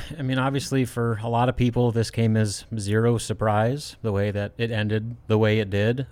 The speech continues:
Um, <laughs> and I think that includes, to an extent, Nebraska. You know, when they recruited Teddy Allen, they were fully aware of his story and some of the quote-unquote baggage that, that comes along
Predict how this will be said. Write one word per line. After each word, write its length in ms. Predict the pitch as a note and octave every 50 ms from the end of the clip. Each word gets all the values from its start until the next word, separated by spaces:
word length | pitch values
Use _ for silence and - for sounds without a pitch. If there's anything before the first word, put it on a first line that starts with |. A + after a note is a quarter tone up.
| -
Um, 420 | A2+ G#2 G#2 G2+ F2+ F2+ G2 G2+ F#2+
<laughs> 40 |
and 100 | G2+ G2
I 20 | E2
think 260 | D#2+ - - C3 A2
that 160 | - A#2 A#2
includes, 540 | C3 B2+ A#2+ - B2 C3 C3 C3+ B2+ A#2+ - - - - - - - - - -
to 120 | - C3+ C#3+
an 60 | C#3+
extent, 520 | E3+ D#3+ - - A2 G#2+ G#2+ C3 - -
Nebraska. 720 | D3+ D3 C#3+ C#3 C#3+ C#3+ D#3+ - - - - - - G2+ - - - G#2
You 80 | G#2+
know, 120 | G#2 G#2+ A2+
when 160 | A2+ A2+ A2+
they 160 | A#2 B2 D3
recruited 480 | D#3 D#3+ D3 - - D3 D3 D3 C#3 B2
Teddy 300 | - C#3 C3+ C#3 B2+ A#2+
Allen, 500 | A#2 A#2+ B2+ B2 A2 G2+ G2 G2+ G2 F#2
they 180 | G2 G#2+ B2
were 300 | C3+ D3 D#3 D3 C#3 B2 - - A#2 - - -
fully 480 | - - - - B2+ D#3 G3 G#3+ G#3+ G#3
aware 560 | G3 E3 D3 C#3 B2+ A2+ G#2+ G2+ F#2+ F#2 F2+ - - - - - - - -
of 300 | - G#2+ A2+ A#2 A2+ -
his 240 | - A#2+ B2+ A#2 A#2+
story 640 | - - C3 C3 B2+ A2+ G2+ F#2 F2+ F2+ F#2 - -
and 420 | G#2 G2+ G2 G2 G#2 G#2 G#2 G#2 G2+
some 200 | - G#2+ G#2+ G#2+
of 120 | G#2+ G2+
the 280 | A2 A2 A2 A2 G#2+ A2+
quote-unquote 560 | A#2 - - G#2+ G#2+ A2 G#2+ - A#2 A#2 G#2+
baggage 440 | A2 G#2+ A2+ A#2 A#2 A2+ B2 A2+ G2+
that, 200 | A2+ A2 A2+ A#2
that 180 | A#2 A2+ -
comes 260 | - A#2 A#2 A#2+ A2+
along 480 | B2 B2 A2+ A2+ A#2+ A#2+ B2 A#2+ A#2+ A#2